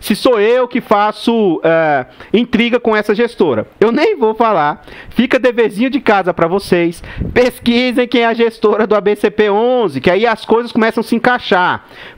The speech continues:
Poxa, o Amu é muito chato com essa gestora. Ele pega muito no pé dessa,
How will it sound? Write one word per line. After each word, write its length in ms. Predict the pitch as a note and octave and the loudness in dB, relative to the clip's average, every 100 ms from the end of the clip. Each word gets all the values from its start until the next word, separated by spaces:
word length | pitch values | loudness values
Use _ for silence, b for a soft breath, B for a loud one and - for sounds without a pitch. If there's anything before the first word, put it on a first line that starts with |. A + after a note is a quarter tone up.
| - | -2
Poxa, 540 | E4+ G4 C4+ F3+ A#2 B B | 0 0 0 -2 -2 B B
o 100 | F3+ | 0
Amu 280 | A3+ F#3 | 0 0
é 60 | B3+ | 0
muito 260 | C4 - F#4 | -2 -2 -4
chato 500 | - - F3 D4 B3+ | -2 0 0 -2 -2
com 80 | |
essa 160 | A#3+ A3+ | -2 0
gestora. 400 | G#3+ B3 - F#3+ | -2 -2 0 0
Ele 80 | A#3+ | 0
pega 240 | A3 A#3 | 0 0
muito 240 | A3 A#3+ C4 | 0 0 -2
no 100 | C4+ | 0
pé 180 | A#3+ | 0
dessa, 200 | A#3+ A3+ | 0 -2